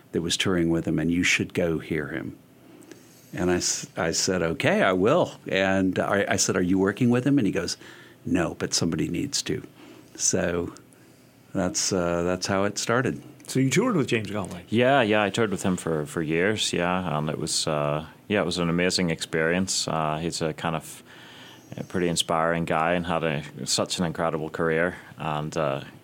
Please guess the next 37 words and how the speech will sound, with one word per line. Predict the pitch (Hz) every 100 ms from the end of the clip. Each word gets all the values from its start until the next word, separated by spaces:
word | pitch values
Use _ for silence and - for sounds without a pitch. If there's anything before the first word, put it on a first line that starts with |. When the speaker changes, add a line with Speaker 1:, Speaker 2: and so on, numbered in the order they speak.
| -
Speaker 3:
as, | - 85 -
as | - 90 82
you | 92
know | 87
yourself, | 85 82 90 87 -
having, | 92 87 85
uh, | 85 82 104
<laughs> |
interviewed | 113 95 95 98 85
him | 87
before, | 90 87 82
he's | 90 85
a |
lot | 80 78
of |
fun | - 82 87
too. | 82 85 87 - - -
<laughs> | 123 - 113 - - - - 135
Speaker 2:
Yeah, | 247
he, | 185 208 - - 143 -
at | 170 180
least, | 233 226 -
you | 180
know, | 180 147
in |
the | 147
twenty | 170 185
minutes | 165 156 170
that |
we | 165 196
spent | 196 170
together, | 147 135 131 - -
didn't | 208 247
take | 240
himself | 233 196 208 202
too | 208
seriously. | 196 208 180 120 - 92